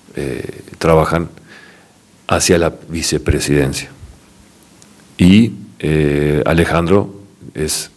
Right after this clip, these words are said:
la cabeza de esto y es el que, eh, trata de, eh, llevar al club a lo mejor, a la, a, a, como si fuera un barco, a la, a, al mejor puerto.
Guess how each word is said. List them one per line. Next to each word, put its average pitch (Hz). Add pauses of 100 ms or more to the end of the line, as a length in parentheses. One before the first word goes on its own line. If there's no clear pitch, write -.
(180)
la 73
cabeza 69
de 69
esto - (880)
y 85
es 85
el 82
que, 95 (400)
eh, 50 (1000)
trata 85
de, 82 (640)
eh, 50 (1040)
llevar 90
al 76
club 98
a 73
lo 76
mejor, - (280)
a 69
la, 71
a, 71
a, 65 (200)
como 85
si 85
fuera 87
un 90
barco, 95 (400)
a 76
la, 76
a, 82
al 76
mejor 76
puerto. -